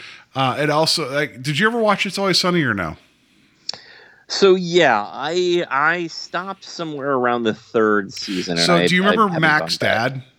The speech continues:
Speaker 1: Mac's dad being kind of that weirdo prison guy. Uh, Mac's dad is the lead in this. He's like, anyway, it's in the eighties. You'll see. You're like, "Oh God, he was an attractive dude." Anyway, uh, The Running Man.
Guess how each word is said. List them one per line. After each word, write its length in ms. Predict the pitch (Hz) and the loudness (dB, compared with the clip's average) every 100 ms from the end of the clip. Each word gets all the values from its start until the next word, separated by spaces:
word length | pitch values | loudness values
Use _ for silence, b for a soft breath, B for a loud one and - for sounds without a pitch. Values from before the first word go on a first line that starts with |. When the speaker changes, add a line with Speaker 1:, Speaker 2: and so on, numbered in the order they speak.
| _ _ _ B B B B B _ | _ _ _ B B B B B _
Speaker 1:
Mac's 440 | 127 135 131 131 - | -6 0 0 0 0
dad 280 | 127 120 117 | 0 0 0
being 200 | 117 113 | -2 -2
kind 180 | 127 113 | -2 -2
of 40 | |
that 180 | 110 107 | -4 -4
weirdo 520 | 113 117 117 113 113 | -4 -2 0 -2 -4
prison 320 | - 117 120 127 | -4 -4 -2 0
guy. 320 | 127 131 127 B B B B B B | 0 0 -4 B B B B B B
Uh, 280 | 131 117 110 - | -2 -2 -4 -4
Mac's 400 | 147 156 - - | 0 2 2 0
dad 220 | 151 143 | 2 2
is 180 | 131 113 | 0 -6
the 60 | 104 | -10
lead 260 | 104 104 | -10 -8
in 140 | 90 80 | -8 -10
this. 340 | 73 - - - | -6 -6 -6 -6
He's 280 | 120 123 131 | -4 -2 -2
like, 240 | 117 - | -6 -8
anyway, 500 | 120 113 151 110 92 - | -8 -2 -2 -2 -8 -8
it's 160 | - - | -4 0
in 80 | 143 | 2
the 120 | 135 | 4
eighties. 280 | 135 131 117 | 4 2 0
You'll 120 | 117 | -2
see. 300 | - 117 113 | -2 -2 -2
You're 180 | 123 135 | -2 -4
like, 100 | 120 | -4
"Oh 100 | 202 | -8
God, 220 | 185 175 | -8 -6
he 80 | 156 | -6
was 100 | 226 | -4
an 80 | 156 | -4
attractive 420 | 110 131 127 139 | -4 -6 -6 -6
dude." 280 | 147 160 92 | -2 -2 -2
Anyway, 340 | 110 107 95 92 B B B B | -6 -4 -6 -8 B B B B
uh, 280 | 131 127 95 | -2 -2 -2
The 120 | 160 | 0
Running 340 | 151 156 175 196 | 2 4 4 4
Man. 340 | 202 240 240 | 4 4 0